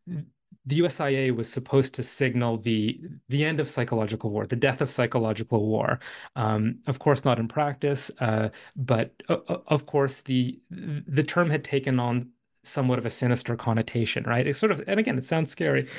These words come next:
It's one of those things where, uh, a pejorative meaning, you know,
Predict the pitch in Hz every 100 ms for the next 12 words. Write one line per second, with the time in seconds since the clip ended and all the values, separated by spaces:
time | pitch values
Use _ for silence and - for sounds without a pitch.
0 | - 135 135 147 156 143 139 139 127 127
1 | 120 113 110 - - - _ - 180 -
2 | - 160 143 131 135 127 127 127 120 117
3 | 110 123 _ _ _ _ _ _ - -
4 | _ _ 160 120